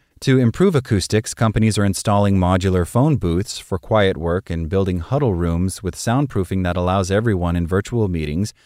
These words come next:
both at home and in the office, to hear more clearly. Companies are also turning to soundscaping. One U K soundscaping company, Moodsonic, does this by playing a wide range of nature sounds,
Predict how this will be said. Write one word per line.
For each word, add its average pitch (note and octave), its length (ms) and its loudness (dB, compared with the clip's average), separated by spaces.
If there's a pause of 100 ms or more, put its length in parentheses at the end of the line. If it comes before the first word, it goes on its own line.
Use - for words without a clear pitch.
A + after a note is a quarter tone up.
(140)
both F#2 220 -2
at F#2 260 -4
home F2+ 320 -2
and G2 220 -4
in F2 80 -2
the E2+ 100 -4
office, F2+ 460 -2 (240)
to G2+ 100 -6
hear A2 260 -2
more F2+ 200 -2
clearly. F#2+ 580 -4 (580)
Companies G#2 440 2
are F2 80 4
also A2 440 4
turning G2+ 360 0
to - 80 -6
soundscaping. A#2+ 880 -4 (320)
One B2 220 2
U E3 120 0
K D3 220 2
soundscaping B2+ 760 2
company, A#2 460 2
Moodsonic, G2+ 800 2
does F#2 260 2
this G#2+ 220 0
by G2 160 0
playing G#2 320 2
a F2 60 2
wide G#2 280 4
range G2+ 320 2
of F2 100 -2
nature G#2 380 0
sounds, - 480 -8